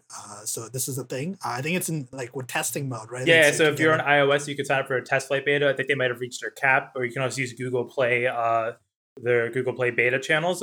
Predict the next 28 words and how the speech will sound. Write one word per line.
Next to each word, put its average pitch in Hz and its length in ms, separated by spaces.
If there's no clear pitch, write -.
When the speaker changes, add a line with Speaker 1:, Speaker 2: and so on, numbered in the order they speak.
Speaker 2:
um, 151 400
to 156 80
get 156 60
Speaker 1:
Yeah. 151 100
Speaker 2:
this 151 160
app 160 240
right 165 180
now. 170 280
And 147 460
it 165 100
does 165 160
not 170 240
bring 190 220
the 156 260
Chakra 151 640
engine. 123 300
I 117 60
think 170 160
it's 254 120
Chakra 262 300
or 180 60
is 160 100
it 147 160
Edge 147 220
H 135 180
T 139 80
M 127 100
L? 110 220